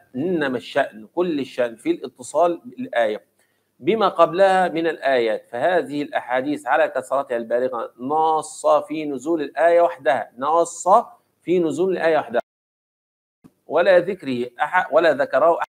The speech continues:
اختصاص الآية بأزواج النبي صلى الله عليه وسلم كما ينسب إلى عكرمة وعروة.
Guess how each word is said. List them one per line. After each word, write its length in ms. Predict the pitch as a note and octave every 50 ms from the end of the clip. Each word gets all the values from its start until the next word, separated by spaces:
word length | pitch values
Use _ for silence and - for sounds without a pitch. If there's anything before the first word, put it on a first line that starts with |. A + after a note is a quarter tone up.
| _ _ _
اختصاص 360 | - A#2+ - C#3+ D#3 D3+ D3+
الآية 280 | B2+ - - D#3 D#3+ D3
بأزواج 440 | C3+ - A#2 A2 A#2+ C#3+ D3+ C#3
النبي 420 | C3+ A2+ A#2+ A#2+ B2 D3 D#3 D3 C3+
صلى 300 | B2+ - C#3+ C#3+ C3+ C3
الله 160 | C3+ C#3 D3
عليه 120 | C#3+ C3+
وسلم 300 | C3+ B2+ - D#3+ E3+ D#3
كما 240 | D3 - D#3 D3 C#3
ينسب 400 | C3 C#3+ E3 E3+ - - D3 C3
إلى 180 | C3 D#3 D#3+ D3+
عكرمة 440 | A#2 B2 A#2+ - B2+ D3+ E3 E3+ E3
وعروة. 400 | - - - A#2 G#2 G2 -